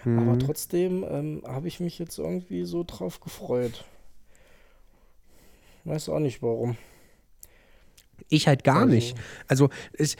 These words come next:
Speaker 1: ich muss sagen, jetzt die letzten Jahre, äh, war, also ich bin ja generell eher so, so ein Typ, der, äh, gerne auf seiner Couch ist und irgendwas drinne macht, ne? Ob's jetzt Zocken ist, Lesen oder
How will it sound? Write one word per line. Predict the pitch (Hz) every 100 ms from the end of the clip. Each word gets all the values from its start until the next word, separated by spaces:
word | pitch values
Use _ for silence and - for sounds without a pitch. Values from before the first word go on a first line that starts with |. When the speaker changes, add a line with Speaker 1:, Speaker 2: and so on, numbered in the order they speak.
| -
Speaker 1:
ich | - 151
muss | 180
sagen, | - 143 185 196
jetzt | - 156 -
die | 156
letzten | 170 - 160
Jahre, | 156 185 180 151 135 131 110 131 -
äh, | 123 - _ - - -
war, | 143 139 156 - 127 127 110 117
also | 123 120
ich | 117
bin |
ja | 135
generell | 127 127 131 123
eher | 135 131
so, | 127 123
so | 123 123
ein | 123
Typ, | - 139 127
der, | - 117 117 113 127
äh, | 135
gerne | 131 135 135 127 117
auf | 127 123
seiner | 123 131 127
Couch | - 143 -
ist | 131 -
und | 131
irgendwas | 131 123 123 - -
drinne | 143 143
macht, | 131 110 - -
ne? | 123
Ob's | 120 -
jetzt | 127 -
Zocken | - 131 135
ist, | 123 -
Lesen | 131 135 139
oder | 120 113 117